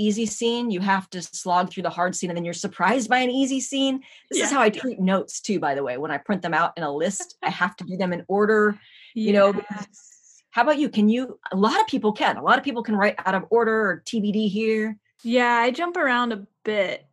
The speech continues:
Speaker 2: um,
Speaker 1: Mm-hmm.
Speaker 2: especially the first couple days, just to get something on the page is
Speaker 1: Uh-huh.
Speaker 2: such a big mind hurdle for me that
Speaker 1: Uh-huh.
Speaker 2: if I know there's a scene that I already have very clearly,
Speaker 1: Yeah.
Speaker 2: I,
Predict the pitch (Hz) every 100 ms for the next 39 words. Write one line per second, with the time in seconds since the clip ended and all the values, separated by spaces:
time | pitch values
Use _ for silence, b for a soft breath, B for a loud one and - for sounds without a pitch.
0 | - 202 202 185 180 208 _ _ _ -
1 | 214 - 233 240 277 254 240 226 208 -
2 | _ 226 220 - 214 202 208 - - -
3 | - _ - 208 202 190 185 233 - 202
4 | 196 - 285 - 190 196 196 185 175 -
5 | 202 185 190 208 - - 214 - 208 170
6 | 208 - - _ _ 214 196 185 180 185
7 | 185 185 190 - 196 196 202 202 208 214
8 | 190 165 _ _ _ - 151 185 _ -
9 | 208 202 196 190 190 190 196 180 - 196
10 | 185 180 175 180 180 185 180 180 175 180
11 | 185 190 220 277 - _ _ - - 202
12 | 208